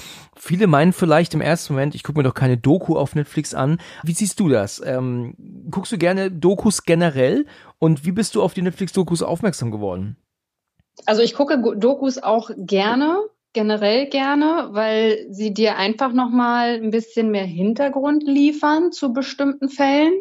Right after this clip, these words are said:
Speaker 2: Es werden ja auch, äh, manche Sachen, also gerade so in dieser, in diese True Crime Richtung, werden ja auch heute noch mal dort Fälle aufgenommen, wo es vielleicht auch noch mal neue Erkenntnisse gibt. Das finde ich immer sehr spannend.
Speaker 1: Ja.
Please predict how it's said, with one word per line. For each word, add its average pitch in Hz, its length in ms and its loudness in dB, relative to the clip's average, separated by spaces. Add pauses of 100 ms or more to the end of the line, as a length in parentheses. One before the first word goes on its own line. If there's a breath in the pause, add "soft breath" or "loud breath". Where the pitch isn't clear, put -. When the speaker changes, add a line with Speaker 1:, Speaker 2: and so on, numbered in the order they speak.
(560 soft breath)
Speaker 2:
Es 190 160 -6
werden 214 160 0
ja 240 160 0
auch, 220 280 -2
äh, 208 480 2
manche 214 480 -2
Sachen, 226 360 -2
also 185 200 -2
gerade 190 280 -2
so 185 140 -4
in 185 100 -2
dieser, 175 440 0
in 180 160 -2
diese 175 240 -6
True 247 320 0
Crime 226 480 0
Richtung, 220 560 0
werden 202 180 0
ja 196 160 0
auch 202 220 -2
heute 202 280 2
noch 214 160 0
mal 208 400 0
dort 202 300 0
Fälle 208 400 0
aufgenommen, 202 640 -2
wo 190 80 -4
es 196 160 -6
vielleicht 190 300 -2
auch 185 80 -4
noch 185 120 -2
mal 185 140 0
neue 180 200 0
Erkenntnisse 240 600 -2
gibt. 277 240 -4
Das 247 140 -10
finde 262 160 4
ich 262 80 -2
immer 262 180 4
sehr 262 180 4
spannend. 262 440 2
Speaker 1:
Ja. 107 260 4